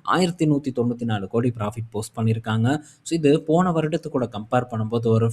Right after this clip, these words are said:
ஃப்ளாட்டான பர்ஃபார்மன்ஸ் தான். ஒரு அஞ்சு கோடியோ, ஏழு கோடியோ வந்து உயர்ந்திருக்கு. ஆனா, இதுக்கு முன்றைய கா-, முந்தைய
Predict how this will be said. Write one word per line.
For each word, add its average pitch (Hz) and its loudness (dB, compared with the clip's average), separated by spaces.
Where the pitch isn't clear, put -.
ஃப்ளாட்டான 127 0
பர்ஃபார்மன்ஸ் 104 -10
தான். 139 -2
ஒரு 117 4
அஞ்சு 117 4
கோடியோ, 117 4
ஏழு 117 4
கோடியோ 107 4
வந்து 101 -2
உயர்ந்திருக்கு. 110 0
ஆனா, 104 -2
இதுக்கு 101 -18
முன்றைய 127 0
கா-, 113 -2
முந்தைய 131 0